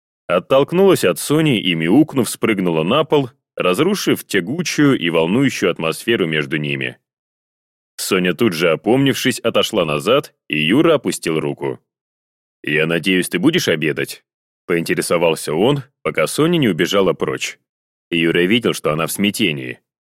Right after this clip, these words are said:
«Я рыбы купил, как ты просила, а еще фруктов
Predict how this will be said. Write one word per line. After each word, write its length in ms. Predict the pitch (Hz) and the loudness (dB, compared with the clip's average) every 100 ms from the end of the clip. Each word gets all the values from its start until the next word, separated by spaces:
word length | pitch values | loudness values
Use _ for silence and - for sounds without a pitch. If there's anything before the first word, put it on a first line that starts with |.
| _ _ _ _ _ _ _ _ - | _ _ _ _ _ _ _ _ -4
«Я 240 | 73 80 | 0 2
рыбы 300 | 117 139 110 | 2 2 0
купил, 340 | 87 76 82 | -2 -4 -4
как 200 | 76 73 | -2 -4
ты 100 | - | -4
просила, 640 | 69 95 - 107 76 62 - _ _ _ - | 0 -2 0 -2 -2 -4 -10 _ _ _ -4
а 60 | |
еще 340 | 76 78 - 156 | -2 -2 2 0
фруктов 760 | - - 107 107 - 87 - | 0 0 0 0 0 0 -2